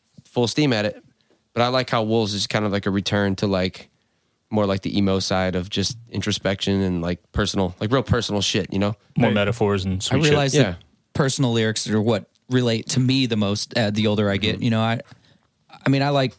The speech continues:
Speaker 3: a good political song from certain bands, you know, like Bad Religion or Propaganda or something. But I, I,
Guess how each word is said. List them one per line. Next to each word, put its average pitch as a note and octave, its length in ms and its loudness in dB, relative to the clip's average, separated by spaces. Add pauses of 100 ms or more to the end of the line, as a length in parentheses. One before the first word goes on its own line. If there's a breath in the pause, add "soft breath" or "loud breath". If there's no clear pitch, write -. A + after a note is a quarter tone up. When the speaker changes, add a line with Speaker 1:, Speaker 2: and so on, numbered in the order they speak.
Speaker 3:
a C#3+ 60 2
good A#2+ 240 0
political A#2 420 0
song A#2+ 480 2
from A2 400 2
certain A#2+ 380 2
bands, A2 400 0
you A2 60 0
know, A2 120 2
like G#2+ 200 0
Bad G#2+ 180 0
Religion G#2+ 420 2
or G#2 60 2
Propaganda G#2 560 0
or G#2 60 2
something. A2+ 300 0
But G#2+ 220 0 (460 loud breath)
I, B2+ 400 0
I, A#2+ 220 -2